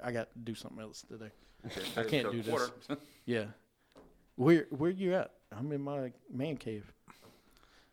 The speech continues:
Speaker 2: I'm in Homestead. Leave me
Speaker 1: Yeah.
Speaker 2: alone.
Speaker 1: Yeah, I'm on Homestead.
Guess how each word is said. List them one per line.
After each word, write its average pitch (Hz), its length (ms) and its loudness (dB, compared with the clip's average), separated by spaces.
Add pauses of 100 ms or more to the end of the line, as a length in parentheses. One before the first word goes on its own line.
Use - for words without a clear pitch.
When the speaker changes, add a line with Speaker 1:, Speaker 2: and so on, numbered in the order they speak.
Speaker 2:
I'm 120 140 0
in 131 80 2
Homestead. 127 520 2
Leave 120 100 0
me 139 80 -2
Speaker 1:
Yeah. 143 40 -2
Speaker 2:
alone. 139 360 -2 (100)
Speaker 1:
Yeah, 156 180 6
I'm 170 240 6
on 143 120 12
Homestead. 131 560 6